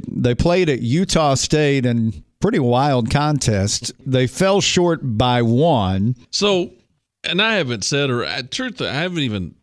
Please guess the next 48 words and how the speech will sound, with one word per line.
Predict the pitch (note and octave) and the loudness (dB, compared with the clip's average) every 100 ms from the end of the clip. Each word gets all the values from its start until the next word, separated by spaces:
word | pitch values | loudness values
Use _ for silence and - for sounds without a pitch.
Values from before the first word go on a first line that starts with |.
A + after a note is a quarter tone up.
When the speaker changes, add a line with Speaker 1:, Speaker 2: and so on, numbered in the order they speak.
| _ _ | _ _
Speaker 2:
talked | - A#2+ A2 - - - | -2 0 -2 -10 -20 -8
off | G2+ A#2 - | -4 -4 -4
the | F2 F2 | -8 -6
air | F2 | -6
a | F2+ | -4
lot | F#2 G2 - | -4 -6 -8
to | G2 | -6
people | G2 F2+ F2+ | -6 -6 -4
about | F2 F2 | -4 -4
this | E2+ - | -4 -6
game, | - F2 F2+ F2 | -6 -8 -8 -10
but | A2+ A#2 | -6 -2
here's | D3 F#3+ D#3 | 0 0 -2
my | A2+ G2+ _ - | -4 -4 _ -4
take | A2 F2+ F#2 | -2 -2 -4
on | C#2+ - | -8 -12
it. | - _ - | -20 _ -4
Number | F#3 F#3+ | 0 0
one, | F#3+ A#2 - - | 0 -2 -10 -16
the | C3 B2+ | -12 -6
thing | G#3+ A3 | -2 0
you | C#3 | 0
don't | C#3 C3 | 0 0
ever | B2+ A2 | 0 0
wanna | A2 | 0
do | B2+ C#3+ | 0 -2
is | G2+ | -2
give | F#2+ A2 | -2 -2
up | G2+ | -2
a | G2+ | -2
late | G#2 G2+ - | -4 -4 -4
lead. | G#2+ F2+ E2 D#2+ _ _ _ - | -6 -6 -10 -16 _ _ _ -8
Speaker 1:
Mm-hmm. | G#2 G2 F#2 | -4 -2 0
Speaker 2:
The | G2 | 0
way | - G#2 F#2 | 0 -2 -2
that | F#2 | -4
happened, | F#2 F2 F2 F#2 | -4 -6 -6 -6
a | F#2 | -4
run | G#2 C3+ C3 | -2 -2 0
late | A#2+ A2+ A2 - - - - | 0 0 -2 -6 -20 -20 -10
and | A#2 A2 | -4 -4
a | |
team | - C#3+ A#2+ | -2 -4 -2
hit | G2 B2+ | -2 -4
a | A#2 | -4
shot | C3+ G#2+ | -4 -4
late | A2+ A2 - | -4 -4 -4
to, | G#2 G#2 | -6 -6